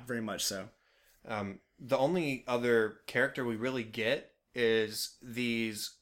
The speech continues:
Speaker 2: Dark Seekers or the Hemocytes, whatever you wanna call them.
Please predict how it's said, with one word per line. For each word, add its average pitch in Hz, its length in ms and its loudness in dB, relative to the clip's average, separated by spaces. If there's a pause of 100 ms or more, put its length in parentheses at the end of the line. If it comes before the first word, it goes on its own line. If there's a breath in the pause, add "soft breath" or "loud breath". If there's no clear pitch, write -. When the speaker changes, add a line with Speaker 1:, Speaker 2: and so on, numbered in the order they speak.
Speaker 2:
Dark 135 280 2
Seekers - 640 -4 (100)
or 107 420 0
the 113 360 0 (100)
Hemocytes, 143 560 -2
whatever 123 220 2
you 135 80 0
wanna 113 140 0
call 131 260 2
them. 101 280 -2